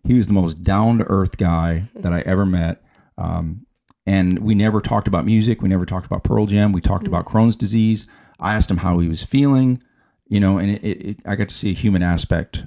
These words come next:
Speaker 1: of Mike. And, uh, I got to give him a picture of us wearing our Mike McCready shirts, which was
Speaker 2: Yeah.
Speaker 1: kinda cool. So Mike McCready
Speaker 2: Isn't
Speaker 1: has a
Speaker 2: that,
Speaker 1: picture.
Speaker 2: that's hanging out in the living room, isn't it?
Speaker 1: And he actually signed a picture of that for us, and we've got that,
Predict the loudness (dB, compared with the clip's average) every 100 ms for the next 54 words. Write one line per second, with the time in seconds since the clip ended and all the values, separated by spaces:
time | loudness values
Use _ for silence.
0 | -6 -4 -2 -4 -4 -6 -4 -6 -8 -8
1 | -4 -2 0 0 0 2 0 -4 -16 -20
2 | _ -6 -2 -2 -2 0 0 0 0 0
3 | 0 2 2 2 0 -2 0 0 0 0
4 | -2 -4 -10 -14 -6 -4 -2 0 0 0
5 | 0 2 0 0 0 0 2 2 0 -2
6 | -4 -8 _ -4 -2 -2 0 2 0 0
7 | -2 0 0 -2 -6 -6 -6 -4 0 2
8 | 2 2 0 -2 0 0 0 -2 0 0
9 | 0 -2 0 0 0 -2 -4 -8 -8 -2
10 | -2 -2 -4 -4 -6 -6 -6 -4 -4 -4